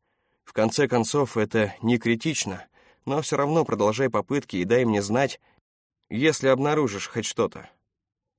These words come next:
Особенно движение. И не вдавайся в лишние детали, отложим исследование на потом». «Принято. Будьте осторожны». «И что дальше,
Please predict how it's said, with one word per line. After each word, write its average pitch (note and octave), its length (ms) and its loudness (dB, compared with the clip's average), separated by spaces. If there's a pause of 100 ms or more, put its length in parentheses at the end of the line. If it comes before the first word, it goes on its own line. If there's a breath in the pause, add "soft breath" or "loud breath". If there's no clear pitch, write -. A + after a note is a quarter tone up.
Особенно B2+ 500 0
движение. A#2 680 -2 (1000)
И F2+ 160 -2
не A#2+ 100 2
вдавайся C3 540 2
в B2+ 60 -2
лишние C3 340 -2
детали, A#2 580 -4 (200)
отложим A#2+ 540 0
исследование G#2+ 520 0
на G#2 100 2
потом». F2 440 -8 (720)
«Принято. E3 520 0 (380)
Будьте E3 340 2
осторожны». E3 580 0 (1400)
«И A2+ 120 0
что D#3+ 240 -2
дальше, D3 480 -2